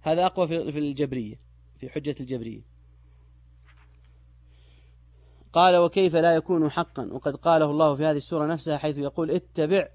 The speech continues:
ما أوحي إليك من ربك لا إله إلا هو وأعرض عن المشركين ولو شاء الله ما أشركوا'، فليس لهم أن يحتجوا على الله بما لم يطلعهم عليه من عدله. ونحن لا نقول إن، أن، أن لأحد من خلق الله أن يعول على هذا القول وإن كان حقا،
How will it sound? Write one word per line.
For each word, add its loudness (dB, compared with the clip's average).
ما -2
أوحي -2
إليك -4
من -4
ربك -6
لا -4
إله -2
إلا -2
هو -6
وأعرض 0
عن 0
المشركين -4
ولو -4
شاء -2
الله 0
ما 0
أشركوا'، -10
فليس -2
لهم 0
أن 0
يحتجوا -4
على 0
الله 0
بما -2
لم -2
يطلعهم -4
عليه -4
من -4
عدله. -4
ونحن 0
لا 4
نقول -2
إن، 0
أن، -4
أن -4
لأحد 0
من -2
خلق -4
الله -2
أن -4
يعول -2
على -4
هذا -4
القول -4
وإن -2
كان 2
حقا، -8